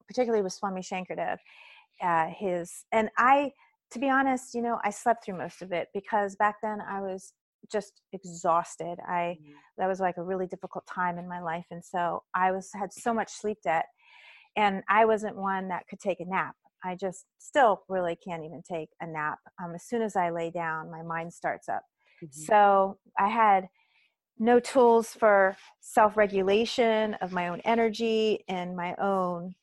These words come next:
Speaker 1: emotions. So when I learned this tool from Swami Shankardev, I found immediate results of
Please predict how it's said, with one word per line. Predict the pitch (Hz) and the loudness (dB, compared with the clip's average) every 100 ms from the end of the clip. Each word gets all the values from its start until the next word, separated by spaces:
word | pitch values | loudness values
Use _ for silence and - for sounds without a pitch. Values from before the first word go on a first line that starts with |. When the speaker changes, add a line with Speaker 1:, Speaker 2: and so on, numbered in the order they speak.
| _ - | _ -10
Speaker 1:
emotions. | 185 196 220 220 226 214 214 202 - _ _ | -4 2 2 2 -4 -2 -4 -6 -10 _ _
So | - 247 | 2 4
when | 254 | 6
I | 269 262 240 | 6 6 4
learned | 214 269 370 349 | 6 6 6 4
this | 208 - _ _ - | 2 -2 _ _ -10
tool | - 285 370 185 180 202 _ | 2 6 8 8 4 0 _
from | - 208 190 190 | -2 0 0 -4
Swami | - 226 208 | -2 -2 0
Shankardev, | 214 269 269 202 190 _ - - - _ - | -2 -2 0 0 -2 _ -20 -20 -20 _ 4
I | 214 233 262 254 - - | 6 8 8 6 0 4
found | 226 214 214 214 - | 6 6 4 0 -6
immediate | 202 196 202 220 240 226 190 - - - _ _ _ - | -6 -2 0 2 4 4 2 -2 -14 -20 _ _ _ -6
results | 214 196 202 190 180 - _ - | -4 4 6 6 4 -6 _ -6
of | 185 | -6